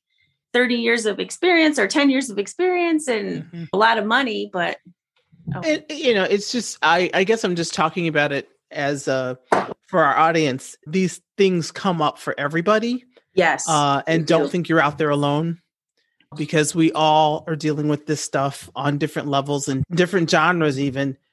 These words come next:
Speaker 2: you're still dealing with that same stuff. So really the
Speaker 1: Yeah.
Speaker 2: key here is to really think about what do you need, already have in your mind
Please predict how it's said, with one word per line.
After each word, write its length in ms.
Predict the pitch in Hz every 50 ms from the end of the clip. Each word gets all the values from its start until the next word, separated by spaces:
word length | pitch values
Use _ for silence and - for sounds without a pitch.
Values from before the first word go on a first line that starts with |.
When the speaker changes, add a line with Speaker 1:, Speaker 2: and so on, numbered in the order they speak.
| _ _ _
Speaker 2:
you're 220 | - 165 147 143 131
still 580 | - - - - 185 170 147 135 123 120 147 - _ _ _ _ _ -
dealing 300 | 165 156 151 147 139 139
with 100 | 139 -
that 200 | - 131 - -
same 240 | - 147 131 127 123
stuff. 260 | - - - 117 -
So 260 | - - 160 156 151 147
really 320 | 156 185 190 180 165 156
the 120 | 147 147 185
Speaker 1:
Yeah. 120 | 180 180
Speaker 2:
key 180 | 180 202 196 185
here 340 | 147 151 143 139 131 135 - _ _ - - - _ _ _
is 240 | - 160 151 139 - -
to 120 | - 131 139
really 320 | 147 156 160 175 180 185
think 300 | 180 - - 170 165 -
about 420 | 160 147 131 117 120 123 127 - _ _ _ _ _ _ _ _ _ _
what 400 | - 165 165 170 175 175 - _
do 160 | - 190 185
you 160 | 196 214 233 233
need, 560 | 233 220 190 156 143 127 113 127 170 - - - _ _ _ _ _ _ _ _ _ _ _ _ _ _ _ _ _ _ -
already 320 | 170 180 190 196 196 190
have 220 | 185 190 180 180 170
in 120 | 170 170
your 100 | 170 170
mind 420 | 165 165 160 147 135 143 147 143